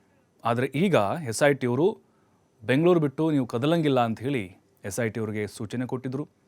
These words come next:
ಅವ್ರನ್ನೂ ಕೂಡ ವಿಚಾರಣೆಗೆ ಒಳಪಡಿಸಿದ್ದಾರೆ. ಅಲ್ಲಿ ಏನಾದರೂ, ಆ, ಫುಟೇಜಸ್‌ಗಳು ಸಿಕ್ಕಿದಾವ, ಅವರ ವಿಚಾರಣೆ ಯಾವ ರೀತಿಯಾಗಿತ್ತು, ಯಾವೆಲ್ಲ ಪ್ರಶ್ನೆಗಳನ್ನು ಅವ್ರು ಕೇಳಿದ್ರು, ಜೊತೆಗೆ ದಂಡ, ಆ, ಸುಮಾರು ಒಂದು ಐನೂರು ಕೋಟಿ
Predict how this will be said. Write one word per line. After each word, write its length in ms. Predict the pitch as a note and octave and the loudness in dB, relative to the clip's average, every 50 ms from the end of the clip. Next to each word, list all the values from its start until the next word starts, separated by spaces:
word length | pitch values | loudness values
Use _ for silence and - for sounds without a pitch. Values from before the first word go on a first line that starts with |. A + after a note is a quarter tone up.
| _ _ _ _ _ _ _ _ _ _ _ _ - _ - | _ _ _ _ _ _ _ _ _ _ _ _ -20 _ 2
ಅವ್ರನ್ನೂ 320 | A#2 C3 C#3+ D3 D3+ C#3+ | 4 4 6 6 4 2
ಕೂಡ 180 | B2+ - B2 A#2+ B2 A#2+ A2 - - _ _ _ _ _ _ _ _ - | 2 0 0 2 4 4 2 0 -6 _ _ _ _ _ _ _ _ -8
ವಿಚಾರಣೆಗೆ 520 | F#2+ G2+ A2+ A2+ - B2+ B2 B2 A#2+ A2+ | -2 -2 0 4 4 4 4 4 0 -2
ಒಳಪಡಿಸಿದ್ದಾರೆ. 920 | A2 G2+ G2 G2 A2+ A2+ - A#2+ A#2+ - B2+ B2+ B2 B2+ C3 B2+ - _ _ _ _ _ _ _ _ _ _ _ _ _ - | -2 -2 0 -2 -2 0 -2 -2 -2 -2 0 0 2 2 0 -2 -6 _ _ _ _ _ _ _ _ _ _ _ _ _ -2
ಅಲ್ಲಿ 220 | B2+ C3+ C3+ - - | 0 0 0 -2 0
ಏನಾದರೂ, 640 | C3 C3+ C3+ C3+ C3 B2+ B2 B2 B2+ B2+ B2+ A#2+ A2+ - _ _ _ _ _ _ _ _ | 0 2 4 4 2 2 0 0 0 0 0 -2 -4 -6 _ _ _ _ _ _ _ _
ಆ, 160 | A2+ A2 A2+ | -6 -6 -6
ಫುಟೇಜಸ್‌ಗಳು 600 | A2+ - - A2+ C#3+ C#3 B2 B2+ A#2+ - A#2+ A#2 A2 | -6 -6 -8 -4 -2 -2 -2 -2 -4 -4 -6 -6 -6
ಸಿಕ್ಕಿದಾವ, 580 | - - G2 - B2+ A#2+ B2 A#2 A#2 A#2+ A#2 - _ _ _ _ _ _ _ _ _ _ _ | -6 -10 -8 -6 -4 -2 -2 -2 -2 -2 -6 -8 _ _ _ _ _ _ _ _ _ _ _
ಅವರ 180 | A2 A2 A2 A2+ | -6 -2 -2 -2
ವಿಚಾರಣೆ 520 | A2 G#2+ - - - A#2+ A#2 A#2 A2+ G#2+ | -2 -2 -6 -4 -4 -4 -4 -4 -4 -4
ಯಾವ 180 | G2+ G2 A2 A2+ | -2 -2 -2 -2
ರೀತಿಯಾಗಿತ್ತು, 640 | A#2 A2 - A#2+ A2+ A2 A2 A2+ G#2+ - A#2+ A#2 A#2+ _ _ _ _ _ _ _ _ _ _ _ | -4 -4 -4 -4 -4 -2 -4 -8 -8 -8 -10 -10 -10 _ _ _ _ _ _ _ _ _ _ _
ಯಾವೆಲ್ಲ 340 | G2 G2+ A2 A2+ A#2+ A#2 A#2 | -2 -2 0 0 0 0 0
ಪ್ರಶ್ನೆಗಳನ್ನು 580 | A2 - G#2 G2+ - - B2 A#2 A#2+ A#2+ A#2+ A#2+ | -2 -2 -6 -10 -6 -6 -4 -4 -2 -2 -2 -2
ಅವ್ರು 120 | A#2 A2 | -4 -6
ಕೇಳಿದ್ರು, 500 | G#2 - A#2+ A#2 A#2 A2+ A2+ A2+ A#2 A#2 - _ _ _ _ _ _ _ _ _ _ _ | -8 -8 -8 -6 -6 -6 -6 -8 -10 -10 -12 _ _ _ _ _ _ _ _ _ _ _
ಜೊತೆಗೆ 540 | G#2+ A2 G2+ - A2+ A2+ A#2+ A#2 A2 F#2+ F2+ | -8 -6 -4 -4 -2 0 0 0 -2 -2 -4
ದಂಡ, 240 | G#2 G#2 A2+ A#2+ C3 | -2 0 2 4 4
ಆ, 720 | B2+ A#2+ A2 G#2 - - - _ _ _ - G#2 G2+ G2 | 6 4 4 2 -4 -12 -20 _ _ _ -10 -10 -10 -10
ಸುಮಾರು 320 | F#2+ - - A2 A2+ A2+ A2 | -10 -10 -6 -4 -2 -2 -2
ಒಂದು 160 | G#2+ G#2 G2+ | -2 -4 -2
ಐನೂರು 280 | G#2 A#2+ C3 B2+ B2+ | -2 0 0 0 -2
ಕೋಟಿ 480 | A#2 - B2 B2 A#2+ D3+ C#3 B2+ A2 - | -4 -4 -6 -4 -2 -2 -2 -2 -2 -6